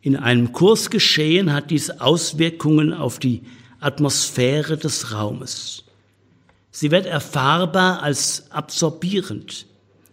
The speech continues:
Sie unterstützt alle Mitmeditierenden in ihrer Hingabe an den Atem.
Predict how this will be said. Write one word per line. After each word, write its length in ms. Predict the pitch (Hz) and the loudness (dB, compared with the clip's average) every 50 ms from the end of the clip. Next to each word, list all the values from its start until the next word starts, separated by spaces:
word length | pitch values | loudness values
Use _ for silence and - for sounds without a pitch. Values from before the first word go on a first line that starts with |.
| _ _ _ _ _ _ | _ _ _ _ _ _
Sie 160 | - - 196 | 0 2 4
unterstützt 720 | 196 196 185 202 - - - 285 311 - - - - - | 6 6 6 4 4 2 2 0 0 2 0 -2 -4 -2
alle 280 | - 202 226 262 262 233 | 2 2 4 4 4 4
Mitmeditierenden 1200 | 202 208 254 247 - 170 226 226 226 226 202 170 - - 196 226 208 190 208 208 196 175 180 170 | 4 4 2 2 0 0 0 0 0 0 -2 -2 -2 0 0 0 0 2 0 0 2 2 2 0
in 240 | 175 156 160 151 175 | 0 0 -4 -4 -2
ihrer 280 | 175 147 147 139 135 123 | -2 0 0 0 0 -4
Hingabe 800 | 110 - - 135 147 156 160 160 160 151 147 147 135 143 147 135 | -4 -2 0 2 4 4 4 4 4 4 4 4 2 0 -2 -2
an 160 | 135 131 127 | -4 -2 0
den 300 | 151 143 139 - - - | 0 0 0 -2 -4 -8
Atem. 460 | 98 98 92 - - - 76 - | -8 -8 -8 -10 -12 -12 -14 -14